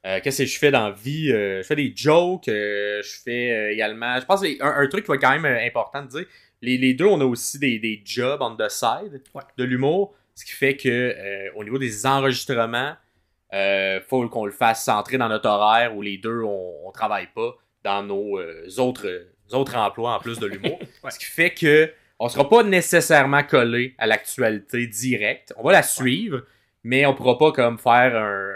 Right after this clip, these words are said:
Speaker 1: un épisode tout de suite après, euh, un pay-per-view, tout de suite après un, euh, un Raw ou un bon SmackDown ou un bon, euh, Dynamite. Donc, euh, on va être un petit peu décalé dans le temps avec ça. Puis c'est pour ça qu'on a décidé de, d'appeler le projet Les Sommeliers de la lutte.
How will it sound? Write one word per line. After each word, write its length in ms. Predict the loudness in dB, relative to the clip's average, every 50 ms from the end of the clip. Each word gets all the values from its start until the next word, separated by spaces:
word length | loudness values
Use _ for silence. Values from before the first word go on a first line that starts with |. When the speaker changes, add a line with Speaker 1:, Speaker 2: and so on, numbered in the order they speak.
| -4 -4
Speaker 1:
un 80 | -2 -2
épisode 480 | -4 -4 -6 -4 0 0 0 0 2
tout 100 | 0 0
de 40 | 0
suite 220 | 0 -2 0 2
après, 520 | 2 0 0 -2 -4 -2 0 0 -2 -4 _ _ _ _ _ _ _ _ -4
euh, 420 | -2 0 2 2 2 2 0 0 0
un 60 | 0
pay-per-view, 680 | -2 -2 -2 -2 -2 -2 -2 -2 -2 0 0 -2 -2
tout 160 | -2 -2 -2
de 40 | 0
suite 220 | 0 -2 -2 0
après 560 | 0 -2 -2 -4 -6 -8 -4 -4 -2 -4 -4 -8 _ _ _ _ _ -10
un, 100 | -8 -4 -2
euh, 720 | -2 0 0 0 -2 -2 -4 -6 -8 -10 -12 -12 -14 -16 -16 -16
un 140 | -14 -12 -10
Raw 380 | -6 -4 -4 -2 -2 -2 -2 -4
ou 60 | -6
un 60 | -6
bon 160 | -6 -8 -8
SmackDown 580 | -8 -10 -12 -12 -8 -6 -6 -6 -6 -8 -10 -12
ou 80 | -16
un 80 | -18 -16
bon, 300 | -14 -14 -14 -14 -16 -20
euh, 40 | -20 -20 -20 -14 -8
Dynamite. 760 | -8 -8 -8 -8 -12 -14 -12 -12 -12 -12 -16 _ _ _ _ _ _ _ _ _ _ -14
Donc, 260 | -12 -12 -10 -8 -6
euh, 320 | -6 -6 -6 -6 -8 -8
on 140 | -10 -10 -8
va 80 | -8 -6
être 80 | -6
un 80 | -6 -6
petit 180 | -6 -8 -6 -2
peu 140 | -2 -2
décalé 600 | 0 2 0 0 2 2 2 2 2 2 0 -2
dans 140 | -2 -2 -4
le 80 | -4 -6
temps 180 | -8 -6 -6
avec 220 | -4 -4 -6 -8 -8
ça. 160 | -8 -8 -8
Puis 120 | -8 -10
c'est 60 | -12 -12
pour 80 | -10 -8
ça 100 | -6 -6
qu'on 120 | -4 -4
a 80 | -4 -6
décidé 280 | -6 -8 -10 -8 -6
de, 160 | -6 -6 -6
d'appeler 260 | -6 -8 -10 -8 -10 -12
le 60 | -10
projet 260 | -10 -12 -10 -8 -8
Les 100 | -8 -8
Sommeliers 460 | -8 -6 -4 -4 -2 -4 -4 -6 -8
de 60 | -6
la 100 | -6 -6
lutte. 240 | -6 -6 -8 -10 -10